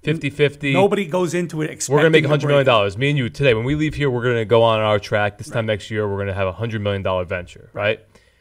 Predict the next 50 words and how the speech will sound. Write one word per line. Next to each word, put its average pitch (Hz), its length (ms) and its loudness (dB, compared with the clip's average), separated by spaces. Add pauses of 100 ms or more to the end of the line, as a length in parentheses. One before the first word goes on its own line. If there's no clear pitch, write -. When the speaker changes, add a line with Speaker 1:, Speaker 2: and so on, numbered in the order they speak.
(320)
Speaker 1:
I 110 100 4
walk 107 220 2
outside, 160 420 6
I 131 40 4
break 113 220 2
my 107 140 0
ankle, 123 400 2
you 110 160 -4
cross 107 300 2
the 101 60 -12
street, 127 340 -4
your 107 100 -8
wife 104 180 0
says 104 220 -2
you 92 80 -8
need 104 140 -6
to - 40 -16
come 98 200 -4
home 110 260 0
for - 100 -8
the 104 60 -2
next 104 220 -2
three 110 180 -2
months 107 300 0
'cause 107 140 -6
she's 107 280 -8
going 104 340 0
back 95 260 -2
to - 60 -18
school 180 440 6
and 123 200 0
now 120 120 6
you 120 180 2
can't 110 240 -4
practice 101 320 -8
your 104 80 -10
profession. 127 720 0 (680)
Now 120 160 4
we're 120 60 6
both 110 200 0
sitting 107 300 -2
here. 101 480 0 (840)
What 98 140 -8
do 98 80 -6
we 104 40 -6
do, 131 320 -2
right? 107 280 0 (1160)
From 156 280 2
your 131 200 0
experience 101 920 -8